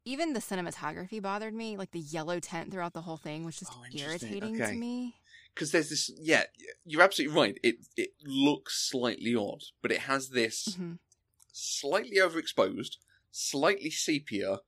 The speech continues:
Speaker 2: dirty, grainy, cheap look to
Speaker 1: Mm-hmm.
Speaker 2: it. And
Speaker 1: Yeah.
Speaker 2: it works so much. There's times when, like, you got the, the white guys talking particularly, and their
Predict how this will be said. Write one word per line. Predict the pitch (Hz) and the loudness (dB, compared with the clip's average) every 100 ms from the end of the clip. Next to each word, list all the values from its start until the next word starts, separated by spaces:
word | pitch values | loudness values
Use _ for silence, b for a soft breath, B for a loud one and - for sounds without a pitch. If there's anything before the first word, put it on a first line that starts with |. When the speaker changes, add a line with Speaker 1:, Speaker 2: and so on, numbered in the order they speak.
| _ _ _ _ _ _ _ _ | _ _ _ _ _ _ _ _
Speaker 2:
dirty, | 147 139 131 - 123 | 6 8 8 4 -2
grainy, | 120 113 117 113 110 110 - | -2 4 4 4 -2 -6 -4
cheap | - 117 - | -4 -4 -8
look | - 233 185 | -6 -4 -2
to | 208 | -2
Speaker 1:
Mm-hmm. | 220 220 | -2 -4
Speaker 2:
it. | - - - _ _ _ _ _ _ _ _ _ _ _ _ _ 165 | -8 -14 -18 _ _ _ _ _ _ _ _ _ _ _ _ _ 0
And | 143 143 | 4 4
Speaker 1:
Yeah. | |
Speaker 2:
it | 160 | 2
works | 131 127 156 - | 6 8 8 4
so | - 127 | 2 4
much. | 135 160 | 4 2
There's | 180 | -2
times | - 214 220 | -2 -6 -2
when, | 185 160 | 2 4
like, | 139 127 | 2 -2
you | 127 | 0
got | 131 131 | 2 4
the, | 127 | 4
the | 123 | 2
white | 127 143 156 | 0 0 4
guys | 117 110 | 2 2
talking | 110 101 101 | -2 -4 -8
particularly, | - 147 110 95 | -2 -2 0 -4
and | - 135 | -4 -6
their | 123 | -8